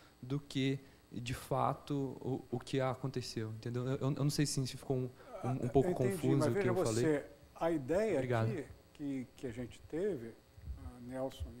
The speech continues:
Speaker 2: e eu, foi que isso é simplesmente um, um, um clique. Quer dizer, na verdade, nem ele, nem eu, nem eu acho que nossos companheiros acham que realmente,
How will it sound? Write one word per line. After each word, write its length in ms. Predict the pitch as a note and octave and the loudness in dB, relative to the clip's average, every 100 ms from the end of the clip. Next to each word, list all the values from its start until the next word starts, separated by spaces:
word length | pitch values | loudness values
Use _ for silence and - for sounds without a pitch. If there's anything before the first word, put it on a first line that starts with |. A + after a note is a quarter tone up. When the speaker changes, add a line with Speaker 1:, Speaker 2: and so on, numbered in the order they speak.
| B2 | -10
Speaker 2:
e 40 | |
eu, 300 | F3 G3+ D3 - - - - - - - - - - | -8 -8 -12 -16 -20 -20 -20 -20 -20 -20 -18 -14 -8
foi 200 | F3 F#3 | -2 -2
que 180 | - - | -2 -4
isso 480 | F3 F3+ F#3 - - | -4 -6 -6 -6 -4
é 40 | |
simplesmente 760 | - A3 G3+ E3 E3+ G3 - G#3+ | -4 -4 -8 -4 -2 -2 -6 -12
um, 40 | |
um, 640 | G#3+ G3+ G3 G3 F#3+ F#3+ F3+ - G#3+ - - | -10 -8 -8 -8 -10 -10 -10 -12 -10 -12 -8
um 40 | G3 | -8
clique. 520 | - G3+ G3 - - - - - - - - - | -2 -2 -2 -8 -18 -12 -12 -12 -14 -20 -18 -10
Quer 100 | B2+ | -4
dizer, 120 | D#3 | 0
na 80 | D3+ | 2
verdade, 640 | D3 C3 C3+ F3 G#3 B2 - - | 2 0 4 6 6 2 -8 -12
nem 340 | D#3+ E3+ A#3+ A#3 | -6 -4 -2 0
ele, 320 | D#3+ D3 C3+ | 2 2 0
nem 220 | D#3 C#3 | -2 0
eu, 280 | D3+ C#3 C3 A3+ | 0 0 -4 -6
nem 180 | F3 F3 | 0 2
eu 80 | D3+ | 4
acho 180 | D3 - | 2 -4
que 80 | |
nossos 380 | C3+ C3 C3 - | -6 -2 -4 -6
companheiros 760 | - B2+ A2+ A#2 B2 F3+ F#3+ A2+ - - | -12 -12 -10 -10 -4 0 -2 -2 -6 0
acham 320 | E3+ D#3 - | 0 0 -8
que 80 | C3 | -6
realmente, 800 | D#3+ A3+ D3+ D3 G3 - - | 0 0 2 0 -2 -4 -10